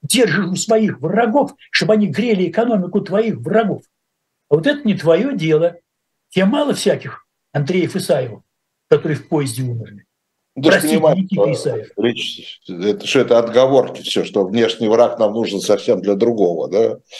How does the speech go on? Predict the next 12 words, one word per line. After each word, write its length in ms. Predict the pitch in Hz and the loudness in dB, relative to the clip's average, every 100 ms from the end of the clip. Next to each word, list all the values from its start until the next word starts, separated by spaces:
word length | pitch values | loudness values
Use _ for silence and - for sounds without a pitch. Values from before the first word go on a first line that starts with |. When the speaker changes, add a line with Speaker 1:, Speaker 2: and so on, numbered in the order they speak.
| - - _ | -18 -20 _
Speaker 2:
Не, 220 | 92 87 87 76 73 87 | -4 -2 -2 -4 -8 -4
это 160 | 92 95 | -4 -4
же 280 | 82 82 - _ _ - | -6 -8 -12 _ _ 2
понятно, 420 | 110 120 120 - | 6 6 2 -2
что 140 | - | -2
это 180 | - 208 | 2 4
отговорки. 300 | 196 175 - | 4 4 6
Speaker 1:
Масса 340 | 381 - 240 | 4 4 -2
народа 560 | 226 226 214 294 269 269 | 4 6 6 2 2 0
в 100 | 160 | 2
это 260 | 233 - 240 | -2 0 -4
верит. 680 | 143 147 151 139 - - | -4 -4 -4 -6 -12 -18